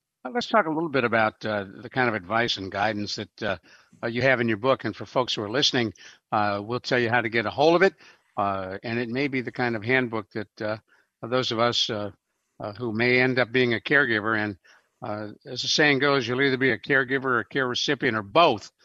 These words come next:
uh, over time. Uh, so, Doctor Blight, wh-, what kind of guidance do you give? And I assume part of that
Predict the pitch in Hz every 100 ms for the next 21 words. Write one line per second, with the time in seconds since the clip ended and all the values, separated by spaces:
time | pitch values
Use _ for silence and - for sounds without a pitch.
0 | _ _ - 107 104 131 113 - 135 127
1 | 113 101 - - _ - 117 120 131 -
2 | - 143 156 - 117 139 143 - _ _
3 | - 160 - - 226 202 185 147 107 123
4 | 135 131 117 - - 127 123 110 139 131
5 | 110 110 110 107 - 143 117 170 208 190
6 | 117 107